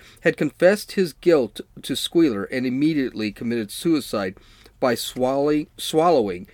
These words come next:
deadly nightshade berries. The animals now also learned that Snowball had never, as many of them had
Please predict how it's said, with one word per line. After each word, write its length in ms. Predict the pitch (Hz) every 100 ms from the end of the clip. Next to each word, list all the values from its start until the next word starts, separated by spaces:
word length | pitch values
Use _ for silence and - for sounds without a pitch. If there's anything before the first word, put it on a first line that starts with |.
| - - _
deadly 360 | - 180 196 165
nightshade 760 | 120 117 139 - - 101 87
berries. 500 | 92 90 - - - _ _ _ _
The 180 | - 131
animals 560 | 135 175 175 180 185 -
now 380 | 120 139 151 170
also 400 | 127 147 - 185
learned 380 | 160 156 117 110
that 100 | 113
Snowball 560 | - 156 175 131 107
had 260 | 117 113 113
never, 380 | 160 160 98 - _ _ -
as 180 | 113
many 280 | 117 123 127
of 120 | 107
them 220 | 101 98 - _ -
had 340 | 131 110